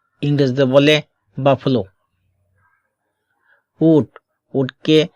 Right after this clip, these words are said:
ইংরেজিতে বলে ক্যামেল। মীরভাল্লুক, মীরভাল্লুককে ইংরেজিতে বলে পোলার বিয়ার।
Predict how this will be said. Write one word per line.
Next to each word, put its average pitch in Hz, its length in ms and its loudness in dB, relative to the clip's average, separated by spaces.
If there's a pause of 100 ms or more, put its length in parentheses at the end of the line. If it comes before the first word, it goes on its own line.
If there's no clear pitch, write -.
(280)
ইংরেজিতে 135 460 -2
বলে 147 420 2 (440)
ক্যামেল। 131 400 0 (2250)
মীরভাল্লুক, 147 600 2 (300)
মীরভাল্লুককে 139 800 -2 (360)
ইংরেজিতে 139 420 0
বলে 147 360 2 (380)
পোলার 151 320 4 (220)
বিয়ার। 131 380 2